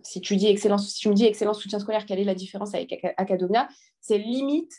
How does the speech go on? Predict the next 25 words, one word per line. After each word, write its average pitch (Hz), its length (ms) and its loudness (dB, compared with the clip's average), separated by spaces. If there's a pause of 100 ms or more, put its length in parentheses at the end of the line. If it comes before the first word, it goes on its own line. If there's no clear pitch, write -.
et 196 40 -8
j'ai 185 120 -6
pas 220 120 -2
envie 233 140 -2
de 214 60 -8
les 208 80 -4
mettre, 208 260 -6
les, 208 180 -2
<laughs> 214 220 -2
les 202 120 0
mettre 214 220 -4
sur 202 140 -6
le 180 80 -4
même 208 260 -2
pied 220 240 -8
de, 190 200 -2
enfin, 190 240 -6 (360)
certes, - 380 -4
ils 247 80 -8
font 240 140 -6
du 220 80 -4
soutien 202 260 -8
scolaire, 202 340 -4 (960)
mais, 226 360 4 (800)
euh, 165 920 -2